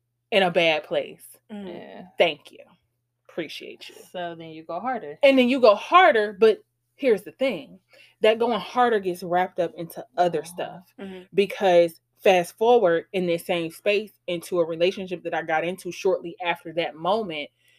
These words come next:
Speaker 1: that was connected to pain, insecurity, um, being bigger.
Speaker 2: Mm-hmm.
Speaker 1: And I'm being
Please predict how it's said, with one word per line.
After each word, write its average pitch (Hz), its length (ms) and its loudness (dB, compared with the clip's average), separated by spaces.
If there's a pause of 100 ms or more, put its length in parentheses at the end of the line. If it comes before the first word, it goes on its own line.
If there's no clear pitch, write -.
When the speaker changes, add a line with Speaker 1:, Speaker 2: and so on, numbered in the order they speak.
(200)
Speaker 1:
that 190 180 4
was 185 160 -6
connected 180 600 -4
to 185 140 -10
pain, 160 580 -10
insecurity, 160 1040 -4 (400)
um, 165 340 -2
being 175 420 -2
bigger. 156 540 -4 (240)
Speaker 2:
Mm-hmm. 202 160 -8
Speaker 1:
And 180 340 2
I'm 180 120 -2
being 175 240 -2